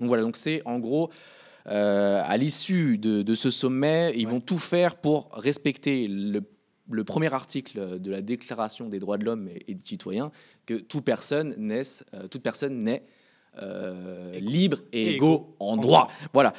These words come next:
Speaker 1: Donc, euh, <laughs> c'est-à-dire que normalement, le, donc ça se finit le vingt-six, le vingt-six août. Donc normalement,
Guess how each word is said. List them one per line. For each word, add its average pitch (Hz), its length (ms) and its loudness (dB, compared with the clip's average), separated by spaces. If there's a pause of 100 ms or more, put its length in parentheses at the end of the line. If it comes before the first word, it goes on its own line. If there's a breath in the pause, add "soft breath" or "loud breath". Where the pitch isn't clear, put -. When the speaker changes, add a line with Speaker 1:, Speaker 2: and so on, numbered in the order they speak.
(140 loud breath)
Speaker 1:
Donc, 139 280 0
euh, 113 280 2
<laughs> - 20 0
c'est-à-dire 156 480 2
que 170 200 4
normalement, 170 640 6
le, 143 400 6
donc 120 160 0
ça 123 80 2
se - 80 -4
finit 131 160 2
le 113 100 4
vingt-six, 127 540 0
le 120 180 2
vingt-six 127 340 0
août. 180 120 2
Donc 127 160 -6
normalement, 127 420 0